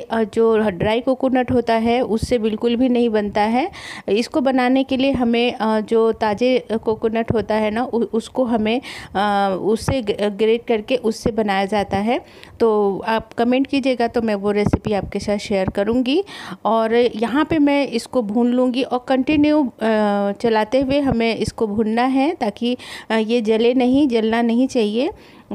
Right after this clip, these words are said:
तो इस तरह से आप देख सकते हैं अच्छे से भून गया है। तो अब मैंने गैस बंद कर दिया है और फटाफट इसको ट्रांसफ़र कर लेंगे दूसरे प्लेट में। आप चाहें तो, अ,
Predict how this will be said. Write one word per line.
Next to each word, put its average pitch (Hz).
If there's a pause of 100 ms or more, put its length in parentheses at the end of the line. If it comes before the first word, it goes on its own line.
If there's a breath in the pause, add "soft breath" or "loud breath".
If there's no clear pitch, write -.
तो 226
इस -
तरह 247
से 247
आप 247
देख 240
सकते 233
हैं 240
अच्छे 226
से 240
भून 226
गया 247
है। 262
तो -
अब 226
मैंने 233
गैस 214
बंद 214
कर 226
दिया 202
है 233
और 214
फटाफट 220
इसको -
ट्रांसफ़र 214
कर 226
लेंगे 214
दूसरे 214
प्लेट 196
में। 196 (340 loud breath)
आप 247
चाहें 294
तो, 311
अ, 226